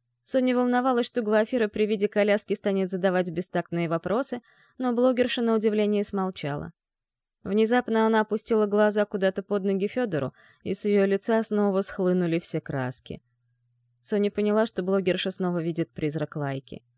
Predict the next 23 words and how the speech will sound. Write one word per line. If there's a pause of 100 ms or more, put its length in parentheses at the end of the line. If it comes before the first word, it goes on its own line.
(720)
Судя
по
тому,
как
Глафира
отпрянула
и
поджала
ноги, (120)
собака
потрусила
к
ней. (340)
«Не
подходи!» — (640)
в
панике
вскрикнула
Глафира. (640)
«Она
у
вас
нормальная?» —